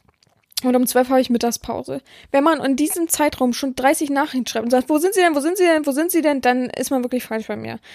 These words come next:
Weil ich hab nun mal einen Alltag und ihr habt nun mal auch euren Berufs-, ur-, meistens euer Berufsleben oder euer Studienleben oder wie auch immer. Und ich bin doch da auch niemand, der euch nervt und sagt, "So und so und so und so sieht's aus." Ich hab nun mal einen Alltag und für mich ist es auch so, dass ich um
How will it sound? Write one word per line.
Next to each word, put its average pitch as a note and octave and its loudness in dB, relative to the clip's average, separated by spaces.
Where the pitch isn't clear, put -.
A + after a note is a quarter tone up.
Weil B3+ 4
ich B3+ -2
hab D#4+ 0
nun D#4 2
mal C4+ 2
einen A3 0
Alltag C#4+ 0
und A#3+ -4
ihr C4+ 4
habt C#4+ -2
nun C#4+ 0
mal B3+ 4
auch A#3+ 2
euren B3+ 0
Berufs-, B3 -4
ur-, C4 0
meistens B3+ -2
euer B3+ 2
Berufsleben A#3+ -2
oder A3+ -2
euer A#3 -2
Studienleben A#3+ 0
oder A3+ -2
wie C#4 0
auch C4 -4
immer. A#3+ -2
Und B3+ 0
ich - -6
bin D#4 4
doch C#4+ 4
da - 2
auch C4+ 4
niemand, C#4 2
der A3 4
euch A3 0
nervt A#3+ 0
und A#3+ -2
sagt, A#3+ -2
"So D4 0
und C#4 0
so F#4+ 2
und C4+ 2
so C4+ 4
und C4 2
so C4+ 2
sieht's B3+ -6
aus." E4 0
Ich - -6
hab - -2
nun A4+ 2
mal G4 2
einen D#4+ -2
Alltag C#4+ 0
und B3+ -4
für D4+ 4
mich C#4+ 0
ist E4 -2
es F4 -6
auch C#4+ 0
so, D4+ -2
dass C#4 0
ich - -10
um B3+ 0